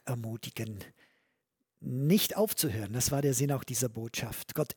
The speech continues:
immer wieder die Wahrheit zu sagen über uns selbst und einfach das Geschenk des Neubeginns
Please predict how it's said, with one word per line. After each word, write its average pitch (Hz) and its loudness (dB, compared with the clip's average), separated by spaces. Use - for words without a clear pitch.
immer 208 8
wieder 160 4
die 135 0
Wahrheit 123 0
zu - 0
sagen 85 -4
über 190 4
uns 160 2
selbst - -2
und 139 -2
einfach 170 2
das - 4
Geschenk - 0
des - 8
Neubeginns 110 2